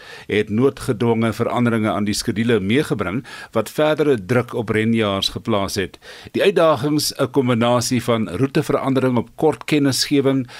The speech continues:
oornagkampe of bivouacs wat verspoel is,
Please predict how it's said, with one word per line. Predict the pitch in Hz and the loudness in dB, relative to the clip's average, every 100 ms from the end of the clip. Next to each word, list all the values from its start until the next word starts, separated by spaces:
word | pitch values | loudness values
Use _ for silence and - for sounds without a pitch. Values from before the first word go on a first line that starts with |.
| - - | -18 0
oornagkampe | 143 110 110 131 - - 139 123 135 127 | 2 2 0 0 -2 0 0 2 2 2
of | 107 85 - | 0 -4 -4
bivouacs | 104 123 131 135 - - 95 | 0 2 2 0 -2 -8 -4
wat | 101 - - | -4 -6 -8
verspoel | 117 - - - 160 | -4 -4 -2 0 4
is, | 143 139 - | 4 4 -2